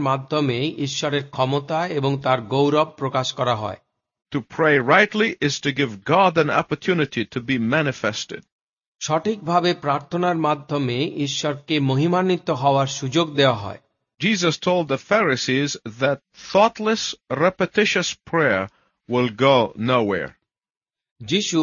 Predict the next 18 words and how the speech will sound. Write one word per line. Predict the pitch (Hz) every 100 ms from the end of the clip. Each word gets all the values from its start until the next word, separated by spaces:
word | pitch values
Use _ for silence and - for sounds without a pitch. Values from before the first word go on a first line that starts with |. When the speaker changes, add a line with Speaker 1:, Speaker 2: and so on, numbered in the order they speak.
| 185
Speaker 1:
ফরিসীদের | - 156 190 - 175 175 147
বলেছিলেন | 147 160 165 156 143 143
যে | 139
চিন্তাহীন | 139 147 151 165 175 170 170 170 160
পুনরুক্তিপূর্বক | - 147 151 165 - - 165 156 156 139 156 156 -
প্রার্থনা | 127 131 - 139 143
সরাতে | 143 127 123 117
হবে। | 107 98 - _ _ _ -
Speaker 2:
There | 117 107
are | 110 -
some | 151 185 147
who | 120
will | 117 131
light | 131 127
a | - 160
candle | 185 208 202 120
and | 120 -
think | 180 226